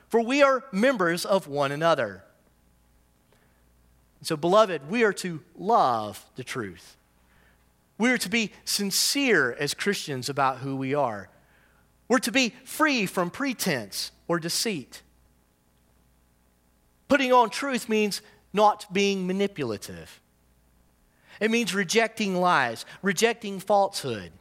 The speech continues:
and not making false statements. Jesus said it like this, "Let your let yes be yes and your no be no." Truth is to replace falsehood in our lives.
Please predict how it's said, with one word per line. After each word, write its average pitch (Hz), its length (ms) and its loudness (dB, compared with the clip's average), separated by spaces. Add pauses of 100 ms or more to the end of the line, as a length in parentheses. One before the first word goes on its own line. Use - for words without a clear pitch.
(380)
and 170 120 -2
not 196 240 4
making 185 400 -4
false 151 340 -2
statements. 90 800 -10 (1500)
Jesus 196 360 -2
said 147 220 2
it 143 120 -10
like 131 240 -2
this, 160 440 -2 (560)
"Let 165 200 0
your 143 140 -8
let 160 320 0
yes 165 300 0
be 131 160 -8
yes 131 640 -4 (420)
and 135 100 -4
your 123 140 -8
no 120 420 -4 (180)
be 120 160 -10
no." 104 420 -10 (1400)
Truth 247 240 0
is 180 120 -2
to 170 80 -4
replace 156 360 0
falsehood 214 400 2
in 143 60 -2
our 135 40 0
lives. 139 240 2